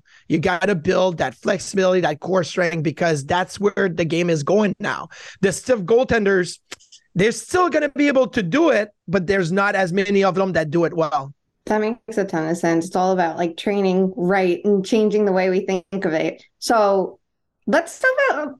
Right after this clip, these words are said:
Speaker 2: you know, e-bugs. Do we need to change the e-bug situation? Should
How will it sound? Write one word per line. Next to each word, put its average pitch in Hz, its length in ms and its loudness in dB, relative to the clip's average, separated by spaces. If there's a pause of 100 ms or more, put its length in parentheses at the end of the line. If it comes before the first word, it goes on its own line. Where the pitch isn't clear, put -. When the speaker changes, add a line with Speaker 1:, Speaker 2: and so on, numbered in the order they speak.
(140)
Speaker 2:
you 269 140 4
know, 202 400 0
e-bugs. 185 500 0
Do 247 120 0
we 269 80 4
need 403 160 4
to 403 120 2
change 240 800 0
the 233 180 -2
e-bug 208 300 2
situation? 180 800 0 (240)
Should 320 460 2